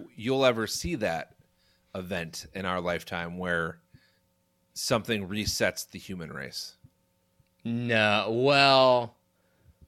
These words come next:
Speaker 2: I've said this before, so I'll make this really quick. I do live in Seattle, which is supposed to be, the next time there's a big earthquake here, is supposed to be the largest natural disaster of all time.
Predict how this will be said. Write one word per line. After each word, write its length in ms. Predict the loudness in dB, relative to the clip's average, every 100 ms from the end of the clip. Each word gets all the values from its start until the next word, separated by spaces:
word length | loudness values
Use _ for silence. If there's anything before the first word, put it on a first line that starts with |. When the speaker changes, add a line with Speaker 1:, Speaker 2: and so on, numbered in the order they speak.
| _ _ _ _ _
Speaker 2:
I've 160 | 2 4
said 220 | 4 4
this 140 | 4 0
before, 720 | -2 -6 2 6 6 6 2
so 140 | 0 2
I'll 60 |
make 200 | 2 0
this 200 | -2 -4
really 180 | -2 -2
quick. 260 | 0 -2 2
I 140 | 2
do 180 | 2 2
live 220 | 4 4
in 80 | 4
Seattle, 580 | 0 0 0 0 0 -2
which 180 | -4 -6
is 80 | -6
supposed 420 | -6 0 2 2
to 80 | -2
be, 400 | 2 4 4 2
the 80 | -2
next 300 | -2 -4 -2
time 240 | -2 0
there's 240 | 0 -2 -4
a 40 |
big 240 | -4 -2
earthquake 460 | -2 -4 -4 -4 -4
here, 200 | -2 -2
is 100 | -2
supposed 320 | -4 -4 -4
to 40 | -6
be 100 | -6
the 80 | -2
largest 500 | -2 -2 -4 -6 -4
natural 380 | -4 -4 -6
disaster 520 | -6 -6 -4 -6 -6 -8
of 120 | -6
all 240 | -6 -6
time. 540 | -10 -12 -12 -12 -16